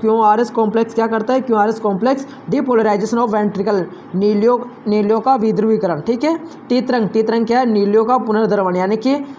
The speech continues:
repolymerization of ventricles। और जो टी तरंग के आकार में कमी होती है यानी कि reduction of the size of T wave, तो ये case में काम आती है, तो ये आती है coronary ischemia। ठीक है,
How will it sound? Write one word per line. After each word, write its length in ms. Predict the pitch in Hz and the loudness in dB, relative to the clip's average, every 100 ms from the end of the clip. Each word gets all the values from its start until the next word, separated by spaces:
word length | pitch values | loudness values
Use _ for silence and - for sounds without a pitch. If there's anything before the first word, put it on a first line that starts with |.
| - | -4
repolymerization 800 | 220 269 226 196 190 185 190 202 - | -2 2 2 2 2 0 -2 -4 -2
of 220 | 226 285 277 | 0 0 -2
ventricles। 560 | 196 202 240 254 269 269 | -2 -2 -2 0 -2 -2
और 200 | 185 226 | -2 0
जो 120 | 233 | 0
टी 240 | 254 254 277 | 0 -2 -2
तरंग 260 | 247 233 | 0 0
के 80 | 226 | -2
आकार 500 | - 185 180 214 247 | 0 0 2 2 2
में 220 | 262 180 - - - - 208 | 0 -2 -6 -20 -20 -8 -2
कमी 180 | 214 | 0
होती 260 | 254 226 226 | 2 2 0
है 40 | |
यानी 140 | 226 233 | 0 0
कि 120 | 247 | -2
reduction 400 | 202 208 240 233 | -2 -2 -4 -2
of 220 | 202 180 | -2 0
the 160 | 240 262 226 | 0 0 0
size 280 | 208 220 220 | 0 2 2
of 120 | 214 - - - - | 0 -6 -18 -16 -2
T 120 | 220 202 | 0 2
wave, 240 | 185 160 | 0 0
तो 60 | 185 | 0
ये 120 | 196 | 0
case 260 | 208 208 | 0 -2
में 100 | 220 | 0
काम 200 | 214 208 | 0 2
आती 220 | 208 208 247 | 0 0 0
है, 180 | 302 - - - | 0 -6 -16 -4
तो 80 | 214 | 0
ये 120 | 208 | 4
आती 300 | 190 180 233 | 2 2 0
है 160 | 285 294 - - | 0 0 -8 -2
coronary 480 | 214 214 202 220 285 - | 0 2 2 0 0 -2
ischemia। 540 | 208 - 214 190 196 147 - - - - - | -4 -2 -2 0 0 -2 -6 -18 -20 -16 -4
ठीक 180 | 208 226 | -2 0
है, 340 | 294 277 - | 0 -2 -10